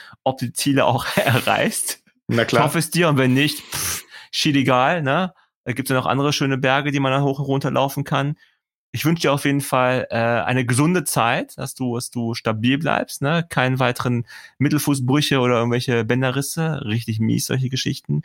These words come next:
Speaker 1: Und, äh, ja, nochmal herzlichen Dank an dieser Stelle an dich.
Speaker 2: Sehr gerne.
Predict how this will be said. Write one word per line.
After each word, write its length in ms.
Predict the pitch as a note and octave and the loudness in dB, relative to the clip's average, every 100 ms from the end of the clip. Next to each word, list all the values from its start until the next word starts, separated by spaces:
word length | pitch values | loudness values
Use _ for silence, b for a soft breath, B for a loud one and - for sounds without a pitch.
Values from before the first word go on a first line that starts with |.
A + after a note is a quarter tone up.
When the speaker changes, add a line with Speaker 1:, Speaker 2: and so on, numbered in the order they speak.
| B B B B B _ - | B B B B B _ 0
Speaker 1:
Und, 580 | B2+ C3 C3 B2+ B2+ - | 2 4 2 0 0 0
äh, 520 | A#2 A#2+ A#2+ A#2 A#2 | 2 4 2 2 2
ja, 140 | D#3+ | 0
nochmal 220 | A2 B2 | 2 0
herzlichen 300 | B2 - B2+ | 0 -2 -4
Dank 280 | A2 A2 D#3+ | 0 0 0
an 120 | - | -4
dieser 180 | C3 C3 | -4 -4
Stelle 520 | A#2+ - A#2+ D3+ G#3+ - _ _ _ _ | -4 -2 0 0 -4 -8 _ _ _ _
an 180 | A2+ G#2+ | -2 2
dich. 480 | A3+ F4 G4+ - - _ _ _ _ _ _ - | 2 2 0 -6 -14 _ _ _ _ _ _ -12
Speaker 2:
Sehr 280 | - A#2+ G#2+ | -2 2 2
gerne. 440 | G#2+ A2+ F3 - | 2 2 0 -4